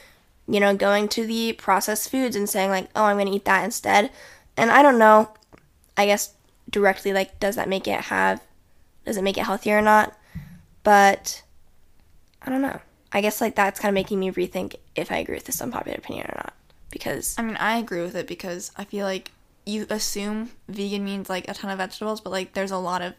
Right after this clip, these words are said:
Speaker 2: unhealthy vegan options. And so,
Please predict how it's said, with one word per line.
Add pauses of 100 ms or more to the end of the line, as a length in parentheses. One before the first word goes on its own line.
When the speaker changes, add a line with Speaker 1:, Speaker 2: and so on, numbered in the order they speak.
(120)
Speaker 2:
unhealthy
vegan
options. (680)
And
so,